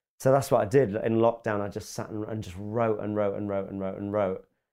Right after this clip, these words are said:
And it was, like, all over the place, but, like, all the stories got out of my head onto the page and, and all the characters and whatever. And I c-, I think 'cause there was that, without the pressure of, like, "I'm not gonna actually,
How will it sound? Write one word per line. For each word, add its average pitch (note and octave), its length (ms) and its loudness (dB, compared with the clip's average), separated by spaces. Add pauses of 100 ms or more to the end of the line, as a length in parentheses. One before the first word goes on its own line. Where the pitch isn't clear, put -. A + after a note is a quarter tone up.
(180)
And A#2+ 100 4
it C#3+ 60 4
was, C#3 140 2
like, - 180 2
all D#3 320 4
over B2+ 180 2
the F#2+ 120 -6
place, F#2+ 480 -12
but, G#2+ 180 4
like, G#2 220 0
all A#2+ 160 2
the G#2 80 -2
stories G#2+ 420 4
got A2 160 2
out G#2+ 200 -2
of G#2 60 -6
my G#2 140 -4
head G2+ 160 0
onto G2+ 240 -4
the G2 80 -2
page G2 400 -2
and, G2 180 -4
and G2+ 120 -4
all G2 100 2
the G2 80 -4
characters G2+ 640 -2
and F#2 160 -8 (760)
whatever. G2+ 480 2
And A2+ 100 2
I A2+ 160 2
c-, E3+ 160 2
I C3+ 100 4
think C#3 240 2
'cause A2+ 160 2
there A#2 80 6
was A2 100 2
that, A#2 240 0 (800)
without A#2+ 380 2
the G#2+ 60 -2
pressure G#2 460 -2
of, G2 120 -4
like, G2+ 160 -2
"I'm A2+ 140 -2
not G#2 140 -2
gonna G2+ 120 -6
actually, G2 320 -10